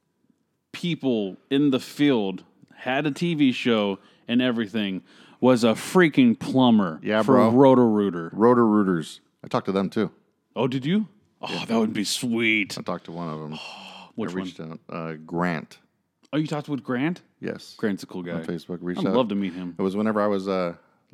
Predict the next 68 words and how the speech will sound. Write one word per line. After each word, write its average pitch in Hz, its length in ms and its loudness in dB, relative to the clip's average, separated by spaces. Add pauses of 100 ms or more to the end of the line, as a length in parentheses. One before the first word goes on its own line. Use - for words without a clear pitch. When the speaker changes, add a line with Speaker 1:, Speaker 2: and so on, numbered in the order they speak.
Speaker 2:
I 80 120 -8
had, 87 200 -8
like, 90 140 -10
the 92 120 -6
E 98 40 -2
M 101 120 -2
F, 98 140 -6
E 101 100 -4
M 101 100 -2
F 107 180 -6
reader. 82 160 -6
I - 20 -2
was 80 80 -2
Speaker 1:
Mm-hmm. 82 60 -4
Speaker 2:
trying 85 80 -6
to 85 80 -8
find, 85 260 -8
like, 80 140 -8
the 87 80 -10
best 85 320 -8
one 85 480 -6
that 82 140 -10
wasn't 82 260 -12
gonna 78 140 -12 (640)
make 80 160 -10
Rook, 98 220 -10
so 82 120 -10
I - 20 -8
just 78 160 -14
reached 95 160 -8
out. 120 40 -6
I - 20 -4
was 151 60 -6
Speaker 1:
'Cause - 0 -
Speaker 2:
like, - 60 -4
Speaker 1:
some 196 120 -2
of 185 60 0
them 190 100 2
Speaker 2:
"Hey, 175 60 0 (640)
what 202 80 -8
do - 20 -4
you 202 60 -2
think 202 120 -6
of 214 60 -4
this 226 140 -6
one, 185 120 -4
guy?" 208 160 -4 (140)
Speaker 1:
Get - 220 -8
your 147 120 -4
E 185 140 -4
M 175 140 -2
F 180 180 -4
reader. 107 400 -2
Okay, 117 400 -6
it - 80 -12
says 117 320 -6
E 127 160 2
M 131 120 2
F 123 200 -4
reader, 123 320 -4
ghost 117 340 -6
meter. 113 360 -2
It 104 200 -8 (280)
kinda 160 320 -2
looks 170 240 -6
a 156 60 -8
little 143 260 -6
hokey. 131 460 -8